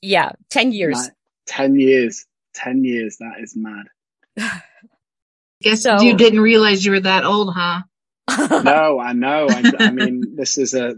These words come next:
Speaker 2: this is all, um, I'm gonna have to check the, uh, date of birth on my passport again, just to make sure,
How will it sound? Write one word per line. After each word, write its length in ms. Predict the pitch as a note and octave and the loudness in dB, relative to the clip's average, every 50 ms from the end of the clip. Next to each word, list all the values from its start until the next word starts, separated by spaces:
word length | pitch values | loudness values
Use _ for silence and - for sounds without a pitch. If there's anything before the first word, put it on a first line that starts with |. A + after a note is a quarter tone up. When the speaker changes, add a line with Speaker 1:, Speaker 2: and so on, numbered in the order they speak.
| - - | -10 -6
Speaker 2:
this 200 | C3 - - C#3+ | -4 -4 -2 -2
is 120 | A#2+ - | -4 -4
all, 300 | C3 C3 C3 C3 B2+ B2 B2 | -4 -2 -2 -2 -4 -4 -6
um, 280 | B2 B2 A#2+ A#2+ A#2+ - _ _ _ _ _ _ _ | -6 -4 -4 -6 -6 -8 _ _ _ _ _ _ _
I'm 100 | C#3 C3 | -6 -4
gonna 140 | C3 C3+ C3 | -2 -2 -2
have 120 | B2+ B2 - | -2 -4 -6
to 140 | C3+ A2+ - _ _ _ _ | -8 -8 -8 _ _ _ _
check 280 | - - C#3+ C#3 - - | -2 -2 -2 -2 -2 -4
the, 260 | C3 B2 A#2+ A#2+ B2 | -4 -2 -2 -2 -2
uh, 200 | A#2+ A#2+ A#2+ A#2 | -4 -4 -6 -6
date 300 | A2+ - C3 B2+ A#2+ - | -4 -2 -2 -2 -2 -4
of 80 | C3 A2 | -6 -4
birth 280 | C3 C3 C3 B2+ - D3 | -4 -4 -4 -4 -4 -4
on 80 | B2+ | -2
my 140 | A#2+ A#2 A2 | -2 -4 -6
passport 560 | - C3 B2 B2 B2 - - C#3+ C3+ - A#2 | -6 -6 -6 -6 -6 -6 -6 -4 -4 -4 -4
again, 280 | A2 A#2+ A2+ A2 A#2 A#2 | -6 -6 -4 -2 -2 0
just 220 | A#2 B2 A3+ - | 2 2 2 2
to 80 | - - | 0 0
make 200 | A#2+ A#2+ G#3 - | 0 0 -2 -2
sure, 260 | - - - A#3+ | 0 -2 -2 -2